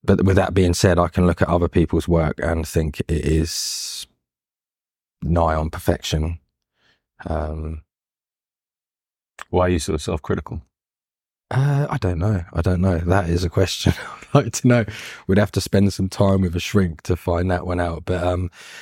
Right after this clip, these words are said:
Speaker 1: yeah, but I'm under no illusion. I know that's what makes me good at what I do. Is that I'm, you know, I'm always striving to do better. Nothing's ever good enough. And, um,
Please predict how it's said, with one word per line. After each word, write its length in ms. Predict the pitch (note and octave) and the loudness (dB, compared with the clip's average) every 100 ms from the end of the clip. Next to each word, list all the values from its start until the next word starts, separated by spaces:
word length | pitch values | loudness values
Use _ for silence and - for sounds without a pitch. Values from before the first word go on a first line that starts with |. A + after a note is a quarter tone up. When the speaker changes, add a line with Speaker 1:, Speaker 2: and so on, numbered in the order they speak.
| - | 0
Speaker 1:
yeah, 140 | C3 G#2+ | 4 4
but 120 | G2+ | 4
I'm 180 | G#2+ A2+ | 4 4
under 160 | G#2 F#2 | 4 2
no 220 | F#2+ F2 | 2 4
illusion. 320 | F2 E2+ F#2 | 4 2 0
I 80 | F2+ | 2
know 240 | F#2+ G2 | 4 4
that's 260 | F#2 D#2+ - | 2 -2 -6
what 140 | E2 | -4
makes 280 | E2 E2 - | -4 -6 -6
me 120 | D#2+ | -6
good 220 | D2+ F2+ | 0 0
at 80 | D2+ | 0
what 180 | D#2+ D2+ | -2 -4
I 20 | D#2+ | -2
do. 260 | E2+ E2 F2 _ _ _ _ _ _ _ _ - - | 0 -2 -4 _ _ _ _ _ _ _ _ -4 0
Is 140 | G2+ | 2
that 160 | F2+ D#2+ E2 | 2 2 0
I'm, 260 | E2 E2 - | 0 -4 -6
you 120 | E2+ E2+ | -2 -2
know, 120 | E2+ | 0
I'm 120 | E2+ | 4
always 300 | F2+ E2+ E2+ | 4 4 2
striving 320 | - F2 E2 | 2 2 2
to 100 | E2 | 0
do 140 | F2 E2 | 2 2
better. 280 | F2 E2 | 2 0
Nothing's 480 | D#2+ F2+ - F2 - | -2 -2 -2 -6 -2
ever 180 | F2+ E2+ | -2 -2
good 180 | E2 E2+ | -2 0
enough. 400 | E2+ E2+ E2 - | 0 -2 -4 -4
And, 240 | F2 E2+ | -4 -2
um, 360 | E2+ E2 E2 E2+ | -2 -2 -6 -10